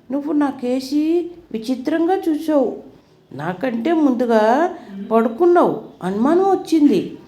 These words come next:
అందుకే లేచాను," అన్నాడు. నేను ఒక్కసారిగా మోకాళ్ళపై వంగుతూ అబ్బిని దగ్గరకు తీసుకున్నాను. "ఒక్క స్వీట్ తింటాను. ఎవరితో చెప్పకు.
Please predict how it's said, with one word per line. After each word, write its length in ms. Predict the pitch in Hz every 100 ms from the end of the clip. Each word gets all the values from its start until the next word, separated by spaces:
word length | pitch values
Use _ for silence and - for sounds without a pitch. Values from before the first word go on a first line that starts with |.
| _ _
అందుకే 440 | 165 196 233 349 370
లేచాను," 600 | 359 302 285 240 - - - - _ -
అన్నాడు. 640 | 147 147 127 107 - - _ _ _ _ -
నేను 240 | 208 302 311
ఒక్కసారిగా 1040 | 247 226 208 - 151 165 208 226 202 202 - - -
మోకాళ్ళపై 640 | 147 139 160 190 190 208 196
వంగుతూ 640 | 160 147 151 233 320 - - - -
అబ్బిని 680 | 135 170 233 202 190 190 190 _ 120
దగ్గరకు 380 | 135 127 185 247
తీసుకున్నాను. 640 | 214 - - 143 127 113 - - _ _ -
"ఒక్క 280 | - - 453
స్వీట్ 420 | 440 330 233 -
తింటాను. 420 | 160 143 120 - - _ 151
ఎవరితో 400 | 127 156 180 262
చెప్పకు. 920 | 269 185 - 180 180 170 277 466